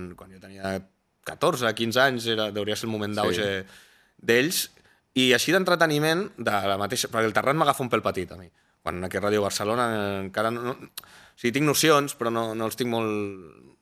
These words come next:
Speaker 1: No puc tenir records molt nítids, jo el, el Buenafuente
Speaker 2: Sí.
Speaker 1: i companyia els recordo ja a la tele. Però em, m'agradava molt, per exemple, el, el Problemes domèstics, quan el feia el Manel Fuentes,
Speaker 2: Sí.
Speaker 1: quan al principi, que encara tenia amb ell els Oscars,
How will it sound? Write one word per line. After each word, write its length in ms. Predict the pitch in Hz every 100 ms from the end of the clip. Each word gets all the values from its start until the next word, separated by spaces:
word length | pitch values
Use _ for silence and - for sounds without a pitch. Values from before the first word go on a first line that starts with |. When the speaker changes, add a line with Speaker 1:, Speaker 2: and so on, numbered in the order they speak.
| - 123
Speaker 1:
No 120 | 117
puc 140 | 123 123
tenir 180 | 117 107
records 240 | 107 104 107
molt 160 | 107
nítids, 260 | 110 127 110
jo 140 | 107 110
el, 180 | 104 104
el 100 | 98
Buenafuente 400 | 98 95 107 95
Speaker 2:
Sí. 20 |
Speaker 1:
i 40 | 113
companyia 300 | 107 104 110
els 60 | 107
recordo 260 | 101 107
ja 100 | 107
a 60 | 101
la 40 | 98
tele. 180 | 98 - - - - _ -
Però 260 | 117 117 90
em, 80 | 113 107
m'agradava 320 | 107 107 131
molt, 180 | 139 143
per 120 | 135
exemple, 300 | 120 127 143
el, 200 | 131 113 104
el 100 | 104
Problemes 320 | 104 113 131 117
domèstics, 600 | 113 123 - - - - _ _
quan 160 | 98
el 80 | 95
feia 180 | 98 110
el 60 | 117
Manel 200 | 107 101
Fuentes, 500 | 120 123 117 123 -
Speaker 2:
Sí. 180 | - 120 104 123 - _ -
Speaker 1:
quan 180 | 113
al 140 | 104 101
principi, 400 | 104 98 113 127
que 80 | 127
encara 240 | 101 107
tenia 180 | 107 104
amb 120 | 104
ell 80 | 107
els 220 | 98 95
Oscars, 440 | 101 - 123 -